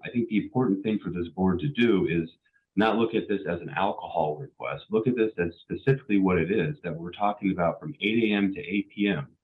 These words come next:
a hard stop at eight P M and alcohol locked up, and the type of alcohol that's being sold, and the, the customers who are speaking the support are the ones that wanna have a, a craft beer, a six pack of, of beer,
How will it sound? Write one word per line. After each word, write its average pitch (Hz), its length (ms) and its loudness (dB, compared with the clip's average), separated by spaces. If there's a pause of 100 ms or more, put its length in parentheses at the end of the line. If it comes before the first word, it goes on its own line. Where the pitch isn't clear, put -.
(140)
a - 40 -18
hard 110 360 0
stop 127 260 0
at 113 80 2
eight 120 240 0
P 127 140 -2
M 85 220 -6
and 76 80 -12
alcohol 98 480 -2
locked 98 280 0
up, 78 280 -2 (640)
and - 120 2
the 76 100 2
type 113 260 0
of 113 100 0
alcohol 110 400 2
that's 90 160 -2
being 95 340 2
sold, 82 340 0
and 73 380 -4
the, - 120 -8 (380)
the - 100 -6
customers 117 520 2
who 98 80 0
are 92 80 2
speaking 104 340 -2
the 87 120 -2
support - 480 -2 (340)
are 90 100 2
the 95 80 4
ones 113 220 4
that 110 80 -2
wanna 110 260 0
have 139 320 2 (400)
a, 90 60 -8
a - 240 -14
craft 82 340 0
beer, 80 260 0
a 80 40 -12 (100)
six - 240 -4
pack 78 300 0
of, 78 100 -8 (160)
of - 160 -20
beer, 80 360 -2